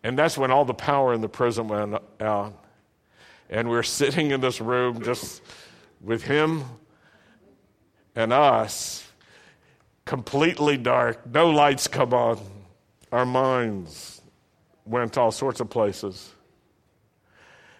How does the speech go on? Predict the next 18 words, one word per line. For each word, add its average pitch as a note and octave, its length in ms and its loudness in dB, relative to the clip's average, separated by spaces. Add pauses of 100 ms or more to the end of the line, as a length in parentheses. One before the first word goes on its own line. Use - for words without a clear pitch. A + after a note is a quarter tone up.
He B2+ 200 -2
quieted A#2 920 2
us A2 340 -2
and G2 180 -8
said, G2+ 640 -2
"Don't A2+ 240 -2
worry, A2+ 440 -2 (880)
we'll A2 120 -4
just A2 200 -6
sit A#2+ 160 0
here A#2 160 -2
quietly A2+ 840 0 (720)
till A#2 160 -2
the A2+ 80 -6
power G#2+ 380 -2
comes G2+ 280 -8
back F#2+ 300 -6
on." E2 180 -8